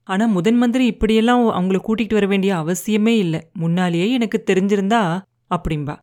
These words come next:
"ஆமா, ஆமா, விஷயங்களை மறைச்சு வைக்கிறதுனால இந்த மாதிரியான சந்தர்ப்பங்களெல்லாம் நடந்து போயிருது. அதை பத்தி நினைச்சு நானே வருத்தப்படுறது உண்டு. சீக்கிரமா அத்தையை போய் கூட்டிக்கிட்டு வா.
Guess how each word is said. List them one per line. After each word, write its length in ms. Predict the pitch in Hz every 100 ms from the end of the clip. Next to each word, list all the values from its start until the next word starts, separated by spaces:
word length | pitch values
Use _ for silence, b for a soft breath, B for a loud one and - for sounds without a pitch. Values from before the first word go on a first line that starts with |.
| _ _ -
"ஆமா, 220 | 175 170
ஆமா, 220 | 156 165 170 -
விஷயங்களை 480 | 165 233 233 214
மறைச்சு 360 | 165 151 196 247
வைக்கிறதுனால 560 | 202 170 165 170 208 156 -
இந்த 180 | - 160
மாதிரியான 560 | 156 156 165 190 190 202
சந்தர்ப்பங்களெல்லாம் 800 | 190 156 175 190 170 170 196 202
நடந்து 260 | 160 170 165
போயிருது. 320 | 160 147 - _ _ _ _ _ -
அதை 160 | 180 165
பத்தி 220 | 170 208
நினைச்சு 300 | 185 180 214
நானே 340 | 180 151 156 214
வருத்தப்படுறது 600 | 202 165 208 208 170 160
உண்டு. 180 | 156 - _
சீக்கிரமா 520 | - - 196 220 220
அத்தையை 260 | 190 - 185
போய் 120 | 185 170
கூட்டிக்கிட்டு 400 | 170 175 165
வா. 100 | 147